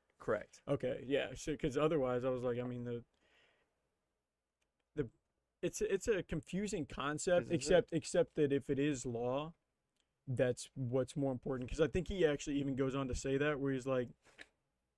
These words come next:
Speaker 2: uh, you know, even if, uh, even if, uh,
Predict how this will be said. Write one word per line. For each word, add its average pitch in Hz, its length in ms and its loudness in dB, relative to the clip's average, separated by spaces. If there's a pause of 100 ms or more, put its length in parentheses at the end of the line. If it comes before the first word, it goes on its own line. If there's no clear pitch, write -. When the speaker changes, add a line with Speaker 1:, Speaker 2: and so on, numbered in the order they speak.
(460)
Speaker 2:
uh, - 520 -6 (960)
you 147 180 -2
know, 127 220 0
even 147 260 0
if, 143 160 -4
uh, 123 440 -4 (280)
even 147 240 -2
if, 135 180 -4
uh, 123 300 -2